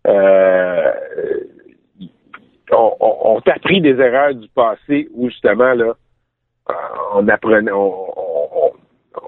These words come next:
on, les médias, je m'inclus là-dedans, là, avaient, avaient diffusé des choses qui étaient pas forcément vraies. Euh, parce que maintenant, on sait que, justement, des situations comme ça sont fluides, vont changer, il y a des rumeurs.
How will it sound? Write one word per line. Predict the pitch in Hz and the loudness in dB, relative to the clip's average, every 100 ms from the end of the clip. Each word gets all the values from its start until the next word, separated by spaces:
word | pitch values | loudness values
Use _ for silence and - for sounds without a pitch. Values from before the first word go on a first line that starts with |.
| _ - | _ -18
on, | - - | -8 2
les | 104 110 135 | 6 6 4
médias, | 135 120 107 127 135 | 2 -4 -2 0 0
je | 117 | -4
m'inclus | 113 110 127 | -14 -10 -4
là-dedans, | 113 98 117 131 | -4 -2 -4 0
là, | 127 110 | 0 0
avaient, | 92 98 110 110 87 - _ _ _ | -8 -6 -6 -4 -8 -14 _ _ _
avaient | 95 98 | -4 -2
diffusé | 101 101 - 120 | -4 -8 0 2
des | 110 | 4
choses | 101 120 120 | 2 0 0
qui | 107 | -2
étaient | 98 | -2
pas | - | -2
forcément | - 113 - 113 113 | -2 -6 -2 0 2
vraies. | 117 165 - _ _ _ _ _ _ - | 2 0 -4 _ _ _ _ _ _ -8
Euh, | - 80 76 65 64 - - | -4 0 0 -2 -6 -8 -4
parce | 101 - | -4 0
que | 104 | 0
maintenant, | 107 127 151 | 0 2 2
on | 139 | 0
sait | - 160 | -2 -2
que, | 147 123 131 101 | 2 2 2 -2
justement, | - 120 139 | -2 0 0
des | 117 110 | 0 -4
situations | - 123 156 | 0 0 2
comme | 139 113 | -2 0
ça | 156 | -2
sont | - 117 | 0 -2
fluides, | - 135 127 123 147 156 - _ _ _ _ _ _ | -2 2 4 6 4 0 -16 _ _ _ _ _ _
vont | 113 139 151 | 0 2 2
changer, | - 143 131 127 135 156 | 0 0 -2 -4 -10 -8
il | 143 | -2
y | |
a | 123 | 0
des | 127 131 | 2 2
rumeurs. | 127 127 120 147 | 2 0 0 -2